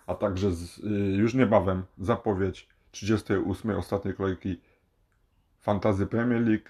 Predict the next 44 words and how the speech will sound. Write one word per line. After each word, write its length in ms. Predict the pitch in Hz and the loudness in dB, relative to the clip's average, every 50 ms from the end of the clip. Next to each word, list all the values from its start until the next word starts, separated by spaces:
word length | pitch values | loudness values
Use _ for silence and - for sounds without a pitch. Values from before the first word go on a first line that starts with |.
| _ _ _ | _ _ _
a 120 | 95 107 | 2 4
już 240 | 131 143 147 - - | 4 4 4 2 0
na 120 | 135 131 | -2 -2
dniach, 340 | 113 110 104 104 104 90 90 | 0 2 2 2 2 0 0
jak 200 | 95 95 92 90 | -4 -2 -2 0
wiecie, 300 | 92 95 90 - - 90 | -2 -2 -2 -4 -8 -10
startujemy 640 | - - - 117 101 - - 107 98 92 92 90 87 | -10 -2 -2 -2 -2 0 0 0 2 2 2 0 0
z 60 | 85 | 2
materiałem 560 | 101 113 107 - 107 98 95 95 95 95 95 | 2 0 2 2 2 2 2 2 2 0 -2
o 100 | 92 - | -2 0
N 200 | 107 120 120 107 | 0 0 0 0
B 80 | 104 104 101 95 95 | 0 0 0 0 0
A, 40 | |
bo 140 | 90 92 92 | 0 -2 -2
wraca 440 | 90 92 95 90 - - 92 90 85 - _ _ _ _ _ _ _ _ _ _ _ _ _ | -2 -2 -4 -4 -6 -6 -6 -8 -8 -10 _ _ _ _ _ _ _ _ _ _ _ _ _
Liga 240 | - 110 131 127 135 | 2 4 4 6 6
N 160 | 131 127 104 | 4 2 0
B 80 | 95 98 | 0 0
A. 340 | 98 92 92 90 87 - _ _ _ _ _ _ _ _ | 0 0 0 -2 -4 -6 _ _ _ _ _ _ _ _
Najpierw 380 | 92 101 98 - - 92 82 92 | -4 -4 -4 -2 -4 -4 -2 -2
mecze 320 | 95 95 92 - - 87 | -2 -2 -2 -4 -8 -8
pre-season, 600 | - - 123 127 127 - 113 92 104 101 95 101 98 _ _ | -2 2 2 2 2 0 -4 -2 -2 -2 -2 -2 -6 _ _
trzy 240 | - - - 120 110 | -16 -6 -4 -2 0
mecze 280 | 110 107 - - 98 | 0 0 -2 -4 -6
każdy 320 | - - 98 90 87 90 92 | -2 0 0 0 0 0 -2
rozegra, 420 | 98 92 92 98 95 92 90 85 | 0 0 0 0 0 0 -2 -2
potem 380 | - 107 98 - 101 90 87 87 - _ _ _ _ _ _ _ _ _ _ _ _ _ _ _ _ _ _ _ | -4 -6 -4 -4 -4 -4 -6 -6 -10 _ _ _ _ _ _ _ _ _ _ _ _ _ _ _ _ _ _ _
trzydziestego 580 | - - 120 123 110 - - 110 98 92 92 | -10 -2 0 0 0 0 -2 -2 0 0 0
lipca 340 | 90 92 87 - - 92 82 | 0 0 -2 -4 -8 -10 -10
startujemy 680 | - - 127 110 92 - - 104 92 87 87 87 85 85 - _ _ _ _ _ | -6 -4 -4 -4 -4 -4 -2 -2 0 0 0 -4 -4 -8 -12 _ _ _ _ _
z 100 | 95 98 | -4 0
nowym 280 | 123 131 117 117 110 95 | 0 2 2 2 0 -2
sezonem 440 | - 98 87 92 92 92 87 87 | -4 -6 -4 -4 -2 -2 -2 -4
N 140 | 87 85 85 | -4 -6 -6
B 60 | 82 90 87 87 | -4 -4 -4 -4
A, 20 | 82 | -4
więc 160 | 90 87 80 | -6 -6 -4
będzie 240 | 82 95 90 92 92 | -4 -4 -2 -2 -2
naprawdę 400 | 95 87 - 104 104 98 95 90 | -2 -2 0 -2 0 0 -2 -4
sporo 280 | - - - 117 110 | -4 -2 0 2 2
materiału, 540 | 101 101 95 - 104 107 123 123 123 113 101 | 2 2 0 0 2 6 6 6 6 6 4
a 60 | 101 | 2
na 120 | 101 101 101 | 0 -2 -4
dzisiaj 320 | 113 120 - - 104 | -4 -6 -4 -4 -4